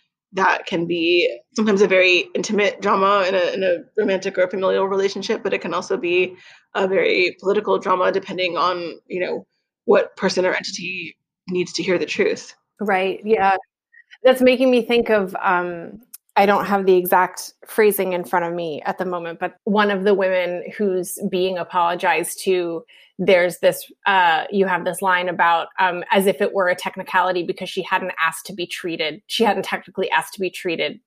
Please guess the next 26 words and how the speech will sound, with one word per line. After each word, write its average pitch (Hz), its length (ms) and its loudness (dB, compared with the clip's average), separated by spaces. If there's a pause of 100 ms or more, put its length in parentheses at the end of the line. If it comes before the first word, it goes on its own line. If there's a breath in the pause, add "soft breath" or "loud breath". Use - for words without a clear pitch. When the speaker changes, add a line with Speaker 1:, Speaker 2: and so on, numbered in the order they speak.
(220)
Speaker 2:
as 165 200 0
a 165 80 -6
human 143 460 -10 (400)
person. - 280 -8
<laughs> 202 60 0 (600 loud breath)
'Cause 196 100 0
it's, 190 140 0
like, 190 220 0 (100)
this 190 200 2
idea 175 480 2
of 175 140 -8
just, 170 220 -6
like, 160 200 -4
you 165 100 -4
can't, 165 440 -2 (180)
like, 190 300 2 (160)
not 262 280 6
only 247 240 6
are, 233 80 4
is 226 240 2
it 220 120 4
internalized 202 560 0
that 190 160 -2
you 190 100 -6
shouldn't 190 400 -6
really 180 560 -4